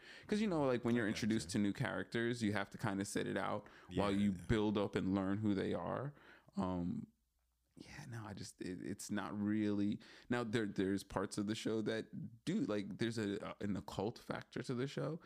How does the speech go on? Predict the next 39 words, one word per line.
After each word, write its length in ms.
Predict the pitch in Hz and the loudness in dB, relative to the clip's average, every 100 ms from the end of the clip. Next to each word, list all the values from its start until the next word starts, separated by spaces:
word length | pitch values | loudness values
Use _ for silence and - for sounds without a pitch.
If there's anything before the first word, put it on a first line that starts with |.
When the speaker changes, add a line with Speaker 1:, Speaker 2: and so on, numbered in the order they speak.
| - _ | -18 _
Speaker 1:
that 120 | 101 95 | -2 0
is 300 | 95 98 95 | 2 0 -2
very 280 | - 95 - | 0 0 0
interesting. 600 | 101 - 120 - - 180 _ - - _ | -2 -2 -4 -4 -4 -6 _ -20 -20 _
Speaker 2:
That 200 | 117 123 | -12 -10
was 220 | 143 120 | -8 -8
the 80 | 110 | -6
part 320 | - 101 98 - | -2 -2 -2 -8
that 240 | 85 82 | -8 -8
sort 300 | - - 82 78 | -10 -6 -6 -6
of 200 | 69 73 | -8 -6
grabbed 320 | 85 85 76 | -4 -4 -6
me 120 | 76 | -4
when 160 | 71 69 | -4 -6
I 80 | 67 | -8
saw 160 | - 65 | -10 -10
the 60 | 64 | -12
preview. 460 | - 71 58 53 92 - - _ _ _ _ - | -10 -10 -10 -14 -14 -18 -20 _ _ _ _ -8
Speaker 1:
Yeah, 340 | 160 208 123 - - _ | -4 -2 -4 -8 -14 _
and 140 | 139 139 | 0 2
it, 160 | 139 | 2
and, 340 | 123 120 123 110 | 0 2 2 2
and, 220 | 113 98 | 0 0
and 160 | 113 110 | 2 2
that's, 280 | 101 - - | 0 -6 -4
and 100 | 107 | -2
I'm 100 | 95 92 - - | -2 -2 -6 -6
trying 300 | - 101 135 | -4 0 2
to 60 | 143 | 0
sit 280 | - 160 - | 0 -2 2
through 160 | 165 | 2
it 80 | 160 | 2
for 140 | - 190 | 0 -2
that 320 | 208 247 285 _ _ _ _ _ | -2 -2 -6 _ _ _ _ _
in 140 | - 107 | -4 -2
hopes 300 | 110 113 - | 0 -2 -2
that 200 | 101 101 | -2 0
it, 180 | 107 101 | 0 0
uh, 420 | 92 92 90 90 | 0 0 0 -2